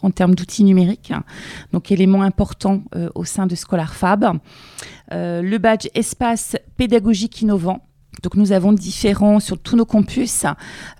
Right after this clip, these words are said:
euh, notamment, euh, celui, euh, de Caen, euh, du Havre et puis du Mans, euh, des espaces innovants qui sont nommés La Ruche ou Chrysalide, euh, permettant à nos apprenants de travailler différemment, autrement,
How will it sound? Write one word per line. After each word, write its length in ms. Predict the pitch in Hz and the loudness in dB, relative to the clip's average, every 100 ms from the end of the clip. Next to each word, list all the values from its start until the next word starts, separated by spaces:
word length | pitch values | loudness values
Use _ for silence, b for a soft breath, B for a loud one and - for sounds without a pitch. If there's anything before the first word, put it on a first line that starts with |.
| 180 | 0
euh, 240 | 175 175 | 2 2
notamment, 680 | 180 180 180 190 202 202 190 | 2 0 2 4 6 4 2
euh, 560 | 160 160 160 165 165 - | 0 2 2 0 0 -2
celui, 720 | - - 175 175 190 196 - | -2 0 0 0 -2 -2 -2
euh, 640 | 160 156 156 156 57 50 - - - - | 0 0 0 0 -2 -4 -6 -6 -6 -6
de 160 | 147 175 - | -4 -6 0
Caen, 320 | 185 202 208 - - | 0 0 -6 -10 -8
euh, 380 | 165 165 160 156 | -6 -4 -4 -6
du 240 | 143 190 - | -6 -6 -2
Havre 460 | 196 202 160 151 - B B B - | 0 0 -2 -10 -12 B B B -2
et 100 | 180 | -2
puis 460 | - - 196 190 | -2 -4 -2 -2
du 220 | 160 185 | -2 0
Mans, 320 | 185 175 180 - B B - | 4 4 2 -4 B B -6
euh, 160 | 160 156 | -4 -2
des 260 | 175 202 | 0 0
espaces 460 | 208 - 202 202 - | 0 0 -2 -2 2
innovants 480 | 190 170 160 180 233 | 2 2 0 0 -2
qui 160 | - | -6
sont 160 | - 190 | -4 0
nommés 260 | 175 180 | 2 0
La 140 | 196 175 | 0 0
Ruche 320 | 196 208 - | 0 -4 -4
ou 40 | |
Chrysalide, 680 | 202 - 190 175 165 196 180 - B B B | -10 -8 -4 -2 -2 -2 -2 -4 B B B
euh, 60 | 160 | -4
permettant 500 | - 185 190 - 202 | 0 0 0 -2 -4
à 80 | 190 | -2
nos 180 | 185 | -2
apprenants 680 | 160 - - 170 185 208 220 | -4 -8 -6 -4 0 0 0
de 140 | 185 185 | 0 -2
travailler 640 | - - 185 180 175 202 | -4 -4 0 0 0 -2
différemment, 840 | 175 185 226 - 202 190 180 185 - | -4 -6 -6 0 0 2 2 0 0
autrement, 580 | - 220 - 202 180 - | 0 0 2 2 2 -2